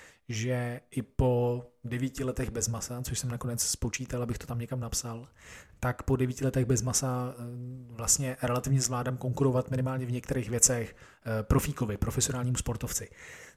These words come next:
Tak, eh, to jsou aktivistický počiny a moderování té konference je pro mě taky vlastně aktivistický počin,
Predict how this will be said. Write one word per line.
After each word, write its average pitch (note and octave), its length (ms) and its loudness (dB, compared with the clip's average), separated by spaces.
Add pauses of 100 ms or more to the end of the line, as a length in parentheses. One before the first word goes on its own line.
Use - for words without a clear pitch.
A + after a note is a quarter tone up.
(160)
Tak, B2 600 0
eh, A#2+ 260 0 (180)
to - 100 0
jsou C3+ 640 6
aktivistický - 640 2
počiny C3+ 320 0
a B2+ 40 -2
moderování C3 500 2
té - 100 -8
konference B2+ 540 0
je B2 60 -2
pro B2 140 -2
mě B2+ 120 -2
taky C3 200 -4
vlastně A#2 240 -4
aktivistický A#2 540 -2
počin, A2 280 -2